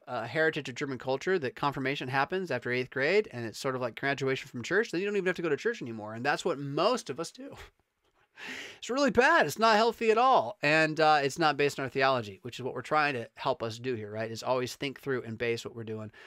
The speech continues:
on our theology, on knowing God for what God has told his,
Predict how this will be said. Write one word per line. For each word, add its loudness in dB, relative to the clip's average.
on -4
our -8
theology, -4
on 0
knowing 4
God 4
for -4
what -2
God 4
has -4
told 0
his, -2